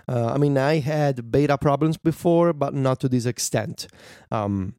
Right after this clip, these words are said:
so if your question is, "Is beta two okay to put it on my main device?" I would say not yet. I would still wait for the public beta.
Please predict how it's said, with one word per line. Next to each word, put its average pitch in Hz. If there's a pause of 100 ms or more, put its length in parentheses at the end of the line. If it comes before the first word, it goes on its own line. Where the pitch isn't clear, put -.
(100)
so 131 (500)
if 156
your 160
question 147
is, 139 (140)
"Is 151
beta 160
two 156
okay 160
to -
put 185
it 175
on 180
my 175
main 180
device?" 175
I 139
would 135
say 131
not 120 (100)
yet. - (100)
I 123
would 120
still 143
wait 127
for -
the 117
public 113
beta. -